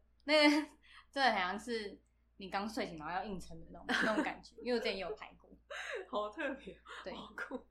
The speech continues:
Speaker 2: 所以，所以你现在就已经知道说自己什么样的时间、什么样的状态是好的，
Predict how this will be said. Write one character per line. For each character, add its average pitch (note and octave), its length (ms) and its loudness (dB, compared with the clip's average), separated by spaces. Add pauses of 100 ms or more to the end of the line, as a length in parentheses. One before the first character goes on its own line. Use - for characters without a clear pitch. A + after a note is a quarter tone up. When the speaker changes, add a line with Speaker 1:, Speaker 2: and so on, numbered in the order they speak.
(240)
Speaker 2:
所 D#4+ 140 0
以， E4 40 4
所 D#4+ 100 2
以 - 20 6
你 B3 60 4
现 B3+ 160 2
在 C4+ 40 0
就 B3+ 60 4
已 G3+ 80 2
经 G3 100 -2
知 G#3+ 140 -2
道 G#3 140 6
说 G#3 160 -4
自 G3 120 -12
己 F#3 140 -6
什 - 100 -14
么 E3 60 -12
样 F#3 140 -4
的 F3 120 -4
时 F3 300 -6
间、 F3+ 380 -6
什 F#3+ 100 -14
么 F3+ 80 -8
样 G3 100 -2
的 F#3 60 -10
状 F3+ 240 -6
态 F3 200 -8
是 F3 80 -10
好 - 280 -6
的， - 160 -12